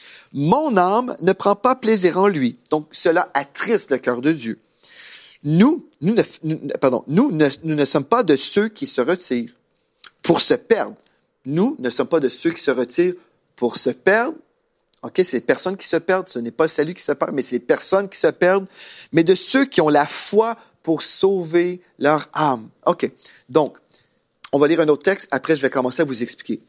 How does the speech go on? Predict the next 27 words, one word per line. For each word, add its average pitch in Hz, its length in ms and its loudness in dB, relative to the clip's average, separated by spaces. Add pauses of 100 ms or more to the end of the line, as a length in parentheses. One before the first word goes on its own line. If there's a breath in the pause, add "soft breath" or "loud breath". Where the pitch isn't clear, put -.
Colossiens 254 420 2
chapitre 123 400 -4
un, 160 120 0
verset 123 300 -2
vingt 123 240 0
et 123 60 4
un 175 160 0 (580 loud breath)
jusqu'à 160 280 2
vingt-trois, 151 500 0 (380 loud breath)
il 139 100 0
est 165 140 0
écrit, « - 360 -4 (420 loud breath)
Et 170 120 4
vous 208 240 2
qui - 180 -2
étiez 170 280 2
autrefois 214 560 0
étrangers 165 680 0
et - 240 2
ennemis 170 360 -2 (340 soft breath)
par 226 200 0
vos 170 140 4
pensées 196 640 0
et 170 140 4
par 170 300 -4
mo-, 143 260 -2
vos 139 200 2